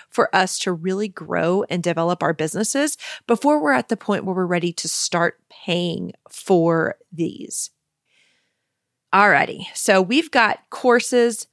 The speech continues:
There is a course for everything under the sun. There are business coaches that will work with you one-to-one or maybe in a group setting.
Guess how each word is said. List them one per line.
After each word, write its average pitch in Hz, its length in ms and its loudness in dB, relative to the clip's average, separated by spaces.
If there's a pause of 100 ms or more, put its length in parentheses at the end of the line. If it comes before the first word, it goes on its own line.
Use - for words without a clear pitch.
There 320 380 -2
is 247 160 0
a 180 120 2
course 196 540 -2
for - 300 -4 (220)
everything 185 1160 2
under 180 340 2
the 175 100 0
sun. - 460 -2 (460)
There 233 180 4
are 202 240 2
business 214 360 -2
coaches 240 520 -4
that - 140 -6
will 175 160 -2
work 180 240 -4
with 214 180 -2
you 196 160 -2
one-to-one 180 1200 -4
or 190 80 0
maybe 175 420 -2
in 165 120 -4
a 165 60 -6
group 202 340 -4
setting. 226 460 0